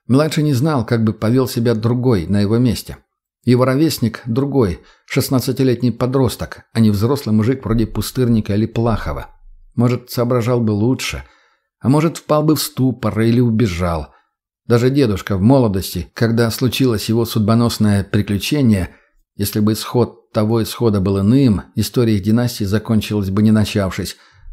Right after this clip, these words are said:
был лет на семь старше. То, что на него свалилось, могло быть слишком тяжелым для любого.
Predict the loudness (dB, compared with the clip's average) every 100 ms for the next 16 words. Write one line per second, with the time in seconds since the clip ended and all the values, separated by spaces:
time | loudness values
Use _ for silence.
0 | -2 2 4 2 2 -2 0 0 0 -2
1 | -2 -2 -2 -8 -14 _ _ _ _ _
2 | _ -2 -2 2 4 4 4 0 -2 -4
3 | 0 2 2 0 -4 -14 _ _ _ _
4 | 0 2 2 0 -2 0 2 0 -2 0
5 | 0 0 2 2 2 2 0 0 0 -2
6 | -4 -10